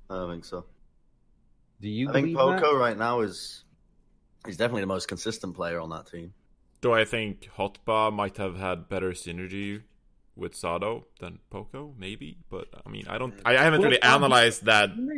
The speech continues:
Speaker 2: yeah,
Speaker 3: duo,
Speaker 2: during the,
Speaker 3: but
Speaker 2: uh, during the grand finals, I think the first match that Mitch and I casted, they played Hoppa, like, the whole series. And then I think
Speaker 3: Yeah.
Speaker 2: Poco came in on Sunday for, like, a little bit, but they were playing Hoppa a lot in the playoffs.
Speaker 3: Yeah,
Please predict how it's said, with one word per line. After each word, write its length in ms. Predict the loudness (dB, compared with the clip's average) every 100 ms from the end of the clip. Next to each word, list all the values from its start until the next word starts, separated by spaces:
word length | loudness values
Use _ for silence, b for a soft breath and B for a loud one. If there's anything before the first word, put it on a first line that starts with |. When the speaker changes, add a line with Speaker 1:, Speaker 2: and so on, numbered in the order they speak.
| -2
Speaker 2:
yeah, 180 | 4 6
Speaker 3:
duo, 20 |
Speaker 2:
during 240 | 8 6 4
the, 60 |
Speaker 3:
but 200 | 2 0 0
Speaker 2:
uh, 200 | -2 -2
during 240 | -2 0
the 80 | 2
grand 300 | 2 2 0
finals, 520 | -2 -2 -2 -6 -4
I 80 | -2
think 160 | 0 -2
the 60 |
first 320 | -2 -2 -4 -4
match 240 | -6 -4
that 100 | -4
Mitch 220 | -4 -4
and 80 | -4
I 140 | -4 -4
casted, 420 | -6 -10 -10 -6
they 120 | -6
played 240 | -2 -2 -2
Hoppa, 400 | -4 -4 -4 -2
like, 220 | -2 -4
the 80 | -6
whole 280 | -4 -4
series. 1120 | -6 -14 -16 -8 -6 -6 -6 -10 -12 -18 -20 -8
And 140 | -4
then 120 | -2 -2
I 80 | -2
think 220 | -4 -6
Speaker 3:
Yeah. 60 | -4
Speaker 2:
Poco 340 | -4 -2 -4
came 300 | -4 -4 -2
in 100 | -2
on 320 | 0 -2 -4 -8
Sunday 680 | -10 -4 -2 0 -2 -2
for, 140 | -8 -6
like, 220 | -4 -4
a 40 |
little 260 | -4 -2 -2
bit, 160 | -4 -4
but 80 | 0
they 80 |
were 80 | 0
playing 240 | 0 -2 -2
Hoppa 360 | -2 0 0
a 40 | 2
lot 320 | 2 2 0
in 60 |
the 60 | -6
playoffs. 420 | -8 -6 -6 -6
Speaker 3:
Yeah, 100 | -8